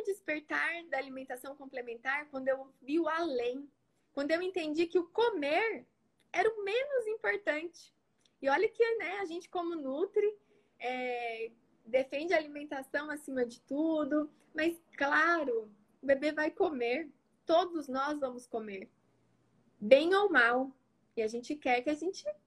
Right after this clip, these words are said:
deseja que a gente coma bem, que os nossos filhos comam bem. Mas esse momento,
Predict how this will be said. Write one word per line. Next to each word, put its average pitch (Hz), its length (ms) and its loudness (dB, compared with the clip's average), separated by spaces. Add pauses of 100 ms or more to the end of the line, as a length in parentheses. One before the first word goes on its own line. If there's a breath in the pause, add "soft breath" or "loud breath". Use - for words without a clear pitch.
(460)
deseja 247 640 4
que 403 80 -8
a 392 80 0
gente 381 220 -10
coma 415 280 -2
bem, 233 320 -4
que - 140 -20
os 226 60 -10
nossos 226 340 -10
filhos 392 320 0
comam 233 320 -2
bem. 202 260 -6 (800 soft breath)
Mas 247 340 2 (100)
esse 294 760 2 (760)
momento, 220 920 0